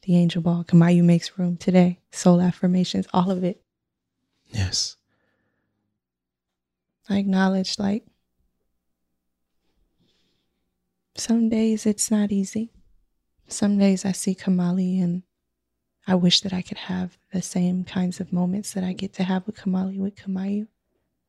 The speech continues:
Speaker 1: But I recognize that that wishing, that desire to have her in that way, to show up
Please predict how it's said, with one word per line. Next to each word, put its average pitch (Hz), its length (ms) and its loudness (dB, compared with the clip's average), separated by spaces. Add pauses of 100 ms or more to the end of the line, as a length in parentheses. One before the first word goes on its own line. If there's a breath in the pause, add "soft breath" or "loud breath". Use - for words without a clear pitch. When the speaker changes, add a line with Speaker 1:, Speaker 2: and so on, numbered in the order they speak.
(1000)
Speaker 1:
But 185 140 6
I 180 80 4
recognize 185 800 -2
that 190 280 -8 (520)
that 196 240 0
wishing, 208 500 0 (1160)
that 190 260 -2 (880)
desire 180 560 2
to - 160 -6
have 180 260 -2
her 196 120 -2
in 190 120 -2
that 196 180 -6
way, 202 320 -4 (440)
to - 120 -6
show 185 260 -2
up 196 140 -4